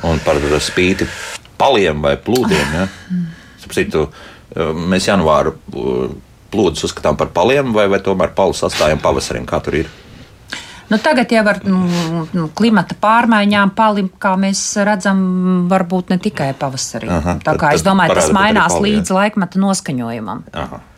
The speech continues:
Speaker 1: skaidrs, jā. Mm, ir parādījies vārds permanents. Mēs te būsim permanenti, kaut kur es saklausījos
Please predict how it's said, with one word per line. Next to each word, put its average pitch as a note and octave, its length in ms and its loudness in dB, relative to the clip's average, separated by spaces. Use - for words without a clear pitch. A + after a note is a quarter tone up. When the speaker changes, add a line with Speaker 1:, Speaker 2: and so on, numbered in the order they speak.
Speaker 1:
skaidrs, - 460 -6
jā. G#2+ 120 0
Mm, G#2+ 560 4
ir D#3+ 180 0
parādījies C3 520 2
vārds C#3+ 340 0
permanents. C#2+ 760 -4
Mēs F2 240 -8
te F2 60 -10
būsim F#2 360 -4
permanenti, C#2+ 640 -2
kaut C2 180 -6
kur - 140 -8
es - 80 -8
saklausījos C2 640 -4